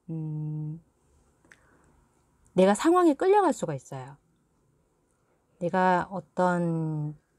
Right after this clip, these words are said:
주변 사람들, 나의 직원 혹은 나의 아랫 직원뿐만 아니라 나의 윗사람, 이런 주변인들, 내 주변 직장인들, 어, 나와 함께 일하는 사업 파트너, 이런 분들 때문에 어떤 손해도 입을 수가 있지만,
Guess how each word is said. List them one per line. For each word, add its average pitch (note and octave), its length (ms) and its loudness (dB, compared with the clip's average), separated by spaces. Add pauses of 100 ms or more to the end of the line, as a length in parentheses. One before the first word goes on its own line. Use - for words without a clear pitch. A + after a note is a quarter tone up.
(460)
주변 G#3 360 2
사람들, F#3+ 600 -2
나의 D#3+ 300 0
직원 F#3+ 600 -2 (100)
혹은 A3+ 400 -2 (300)
나의 E3 240 0
아랫 E3+ 280 2
직원뿐만 A#3 500 0
아니라 F3+ 180 -2
나의 D#3 260 -4
윗사람, D#3 580 -6 (200)
이런 E3+ 400 0
주변인들, F#3 640 0
내 D#3+ 140 -2
주변 F#3 340 0
직장인들, D#3 800 -6 (380)
어, C#3 120 -8
나와 D#3 240 -2
함께 D4 320 2
일하는 D3+ 540 0
사업 G#3 300 0
파트너, A#3+ 520 -2 (460)
이런 A3+ 300 4
분들 G3+ 320 -2
때문에 D#3 840 0 (320)
어떤 E3 220 -6
손해도 E4+ 400 0
입을 E3+ 200 -2
수가 F3 260 -6
있지만, C#3+ 580 -6